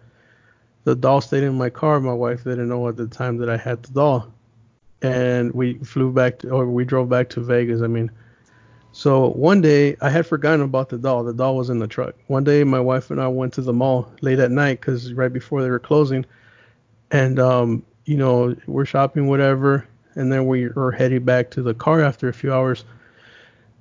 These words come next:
and it was already really dark. It was nighttime. So my wife is ahead of me, walking in front of me. I'm behind her,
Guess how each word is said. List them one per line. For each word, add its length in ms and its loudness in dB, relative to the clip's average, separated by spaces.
and 160 4
it 20 4
was 180 2
already 240 2
really 260 -2
dark. 420 -2
It 60 -8
was 120 -2
nighttime. 420 -4
So 540 0
my 120 0
wife 280 4
is 160 -2
ahead 260 -2
of 80 -2
me, 80 -4
walking 320 -4
in 60 -4
front 260 -4
of 60 0
me. 260 -2
I'm 140 -6
behind 360 -2
her, 200 -2